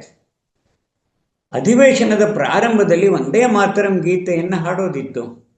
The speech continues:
ಮಹಾರಾಷ್ಟ್ರದಿಂದ ಒಬ್ರು ವಿಷ್ಣು ದಿಗಂಬರ ಪಲುಸ್ಕರ್ ಅನ್ನತಕ್ಕಂಥ ಕವಿ,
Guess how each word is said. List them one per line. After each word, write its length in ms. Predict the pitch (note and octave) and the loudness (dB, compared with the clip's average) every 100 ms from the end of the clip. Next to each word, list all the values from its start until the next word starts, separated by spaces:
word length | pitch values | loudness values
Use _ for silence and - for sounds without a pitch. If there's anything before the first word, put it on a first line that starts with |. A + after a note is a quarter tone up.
| _ _ _ _ _ _ _ _ _ - | _ _ _ _ _ _ _ _ _ -12
ಮಹಾರಾಷ್ಟ್ರದಿಂದ 960 | B2 F#3 A3 A#3 A#3 - G#3 F#3 F#3+ | -4 0 2 2 0 -2 -4 -2 -2
ಒಬ್ರು 680 | G3 F3+ D#3+ F3 E3 B2 - - - _ _ _ - | 0 0 -2 -2 -4 -4 -8 -12 -20 _ _ _ -8
ವಿಷ್ಣು 520 | F3+ F#3+ - C4 C4+ | -6 -6 -6 -6 -4
ದಿಗಂಬರ 460 | G#3 G#3 G#3 G3 G#3 | -2 -2 -2 0 0
ಪಲುಸ್ಕರ್ 720 | - F3+ A3+ A#3 - G#3+ G3 | -2 -2 -2 -2 -6 -6 -6
ಅನ್ನತಕ್ಕಂಥ 680 | D#3 F3+ E3+ F3+ - F3 E3+ F3+ C3+ B2 - - - _ _ | -6 -6 -4 -6 -4 -6 -4 -4 -2 -4 -6 -12 -20 _ _
ಕವಿ, 360 | - G#3 A3 | -2 0 0